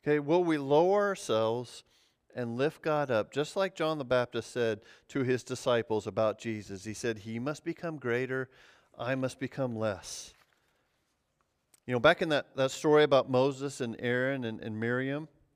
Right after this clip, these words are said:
it said something that says a, a lot about Moses, and it, and it really stands out to me. In Numbers twelve three, it says, "Now Moses was a very humble man, more humble than anyone else on the face of the earth."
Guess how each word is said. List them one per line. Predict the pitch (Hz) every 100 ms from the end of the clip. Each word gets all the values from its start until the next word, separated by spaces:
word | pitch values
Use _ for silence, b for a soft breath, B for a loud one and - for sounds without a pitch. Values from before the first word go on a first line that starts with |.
| _ _ _ _ _ _
it | 117
said | - 196 214
something | - 127 - 123 110 B B B B
that | 127
says | - 131 117
a, | 113 123
a | 117
lot | 113 127 139
about | 113 113 -
Moses, | 101 98 92 90 - -
and | 123
it, | 104
and | 117
it | 110
really | 117 131 147 127
stands | - 127 110 107
out | 104 87
to | 101
me. | 92 90 - B B
In | 127 131
Numbers | 151 147 -
twelve | - 147 135 135 123
three, | - 123 123 127 127 139
it | 117 -
says, | 135 123 120
"Now | 127
Moses | 117 120 147 147 160 151 - B B B
was | 120
a | 113
very | 101 123 131 113
humble | 98 - 143 160 170
man, | 151 104 95 98 120 _ b b b b b
more | 110 151
humble | 143 147 135 127
than | 113 110 135
anyone | 151 185 185 170 -
else | 151 135 - - - - -
on | 123
the | 110
face | - 120 117
of | 113
the | 107
earth." | 101 - - _